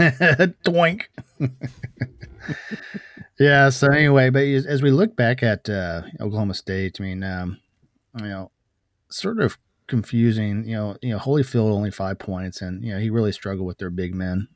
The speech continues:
obviously with the, the board advantage. Um, Kyler Edwards, fairly quiet, twelve points, uh, Jahmi'us Ramsey, fourteen, Moretti, fifteen,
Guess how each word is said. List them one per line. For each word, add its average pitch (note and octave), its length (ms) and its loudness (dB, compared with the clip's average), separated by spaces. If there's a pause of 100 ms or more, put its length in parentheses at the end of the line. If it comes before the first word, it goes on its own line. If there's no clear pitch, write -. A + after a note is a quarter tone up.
obviously F2 360 -8
with F2+ 200 -12
the, F2 220 -10
the G2 80 -4
board G2+ 260 -2
advantage. F#2 560 -4 (720)
Um, F#2+ 540 4 (1200)
Kyler C3 300 6
Edwards, B2 320 6
fairly A2+ 320 2
quiet, A2+ 400 4
twelve G2+ 220 -2
points, G#2 520 2 (100)
uh, F#2+ 160 -4
Jahmi'us F#2+ 360 -4
Ramsey, F#2+ 340 -2
fourteen, G2 840 -2
Moretti, G2 420 0
fifteen, G2 760 0